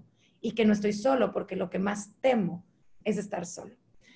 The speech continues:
Entonces, la herida del abandono, por eso da tanto, entrega tanto para que lo quieran.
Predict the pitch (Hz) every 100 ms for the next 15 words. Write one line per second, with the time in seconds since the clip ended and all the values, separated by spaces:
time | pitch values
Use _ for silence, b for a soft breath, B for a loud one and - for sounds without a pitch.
0 | b - 226 240 247 240 247 247 277 285
1 | 302 294 294 320 285 220 214 214 - 226
2 | 220 220 233 226 226 - 247 233 - 175
3 | - 208 208 220 220 220 - 254 277 262
4 | 180 - 185 180 - 196 190 247 294 196
5 | 175